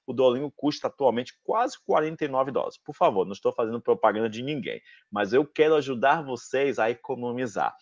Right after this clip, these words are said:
Quanto mais vocês economizem agora no processo de admissão, melhor vai ser pra vocês investirem esse dinheiro pra pagar as taxas das,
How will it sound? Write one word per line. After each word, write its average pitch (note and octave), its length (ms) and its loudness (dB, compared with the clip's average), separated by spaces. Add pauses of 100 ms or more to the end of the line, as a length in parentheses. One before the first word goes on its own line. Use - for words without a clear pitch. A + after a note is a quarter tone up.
(220)
Quanto C#3+ 380 -6
mais F3 340 -6
vocês F3 380 -8
economizem B2+ 960 -4
agora G#2+ 320 4
no G#2 80 -6
processo - 400 -2
de G2+ 60 -6
admissão, F#2+ 680 -2 (240)
melhor C3 720 -2
vai B2+ 140 -2
ser - 160 -4
pra - 160 -4
vocês C#3 640 -2
investirem E3+ 960 -2
esse B2 200 -6
dinheiro A2 340 0
pra D3 200 -4
pagar B2 380 2
as - 140 -10
taxas F#3+ 520 -2 (260)
das, A2 220 2